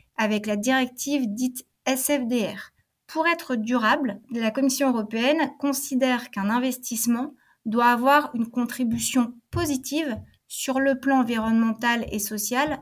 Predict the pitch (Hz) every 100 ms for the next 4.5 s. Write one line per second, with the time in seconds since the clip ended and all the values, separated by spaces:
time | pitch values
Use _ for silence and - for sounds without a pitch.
0 | - 233 254 320 - 285 254 247 247 220
1 | 214 - 285 311 277 254 254 247 226 -
2 | 214 208 208 262 302 - 202 - 320 320
3 | 285 262 285 269 254 240 254 226 247 247
4 | 233 233 - -